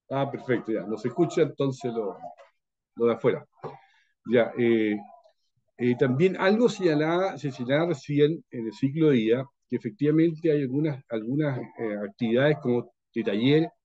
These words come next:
Es sumamente importante que en realidad se individualicen las personas cuando se está pagando una factura o una boleta relacionada con ello,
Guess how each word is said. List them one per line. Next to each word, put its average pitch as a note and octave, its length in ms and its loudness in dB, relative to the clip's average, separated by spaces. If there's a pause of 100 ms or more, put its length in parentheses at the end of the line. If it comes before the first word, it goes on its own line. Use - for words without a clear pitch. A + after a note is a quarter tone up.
(400)
Es A2+ 140 -4
sumamente D#3+ 420 2
importante D3 640 -2
que C3+ 200 -2
en A#2+ 60 -6
realidad B2 380 2
se C3 220 -2
individualicen A#2 760 -2
las C#3+ 140 -6
personas C#3+ 400 -4
cuando A2+ 260 -2
se - 80 -18
está - 180 -6
pagando B2+ 300 0
una B2+ 100 -4
factura B2+ 380 -6
o B2 40 0
una A2+ 200 -2
boleta B2 480 -6 (460)
relacionada A2 440 -6
con D#3+ 140 0
ello, F#2+ 240 -2